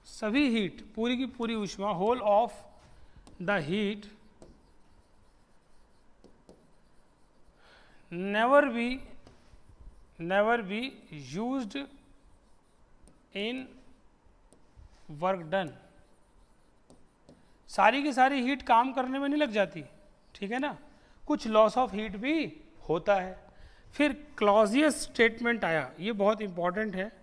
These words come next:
क्लॉजियस ने कहा, कभी कभी दोस्तों मैंने आपको पढ़ाया हाई टेम्परेचर से लो टेम्परेचर की तरफ हीट जाती है, pressure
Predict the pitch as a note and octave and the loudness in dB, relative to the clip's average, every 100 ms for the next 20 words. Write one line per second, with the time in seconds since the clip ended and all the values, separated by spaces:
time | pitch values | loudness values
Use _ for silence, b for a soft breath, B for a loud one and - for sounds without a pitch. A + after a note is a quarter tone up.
0 | B B B B B - G#3 G#3 G3+ A#3 | B B B B B 0 4 6 4 0
1 | C#4+ C4+ C4 B3 - D#3+ E3 E3+ B2 - | 0 -2 -4 -6 -4 0 2 2 0 -16
2 | - _ _ b b b b - - A3 | -20 _ _ b b b b -2 2 2
3 | C4+ C#4+ C4+ B3+ B3 D4 C4 B3+ B3+ C4 | 2 2 2 2 0 -2 -2 0 0 -2
4 | B3 G#3+ A3+ B3 - G#3 A#3 A#3 A3 A3+ | 0 4 4 4 2 0 0 -4 -4 -6
5 | A#3+ G#3+ C4 G#3 G#3+ G#3+ G3+ G#3 F#3+ G#3 | -6 -6 -6 -4 -6 -8 -12 -10 -10 -12
6 | G#3 G3+ A3 E3+ E3+ G#3 G3+ G3 F#3+ G#3 | -10 -8 -8 -6 -8 -4 -2 -2 -4 -8
7 | G#3+ - b b b G3 G3+ - | -8 -10 b b b -2 -2 -2